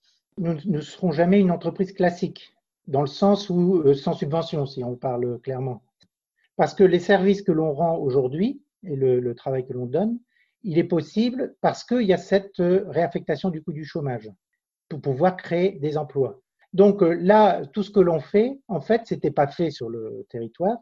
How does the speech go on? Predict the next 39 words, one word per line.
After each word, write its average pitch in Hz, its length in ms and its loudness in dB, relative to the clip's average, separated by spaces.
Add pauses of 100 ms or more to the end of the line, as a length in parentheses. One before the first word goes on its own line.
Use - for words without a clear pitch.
parce 139 160 -6
que 135 160 2
personne 135 580 0
ne 123 60 -4
pouvait 123 300 -6
le 123 80 -2
rentabiliser 117 720 -4 (480)
et 147 100 -4
que 151 100 -4
ça 156 160 -2
n'est 160 120 -2
possible 170 680 0
de, 139 160 2
de 135 120 2
le 135 120 2
transformer 160 640 -2
en 151 160 -2
emploi 156 560 -2 (460)
parce - 300 -2
qu'on 202 360 4
a 180 80 2
cette 180 220 -6
réaffectation 160 560 -4
du 156 120 -10
coût 156 120 -14
du 143 120 -8
chômage. 120 480 -10 (600)
Ce - 100 -20
qui 160 100 -8
se 151 100 -16
passe, 196 260 4
c'est 143 140 -6
que - 80 0
les 156 160 0
personnes, 175 560 2
par 131 180 -8
contre, 131 180 -6
que 143 80 -2
l'on 127 260 0